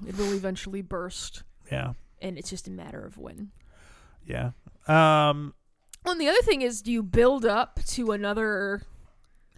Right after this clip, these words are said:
Speaker 1: like, you know, ten years down the road? Are you building towards something like this again? You know, I mean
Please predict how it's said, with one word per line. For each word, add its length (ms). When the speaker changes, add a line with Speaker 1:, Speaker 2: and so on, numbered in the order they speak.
Speaker 1:
like, 320
you 140
know, 100
ten 300
years 260
down 260
the 80
road? 500
Are 100
you 160
building 440
towards 320
something 320
like 160
this 220
again? 340
You 120
know, 440
I 120
mean 680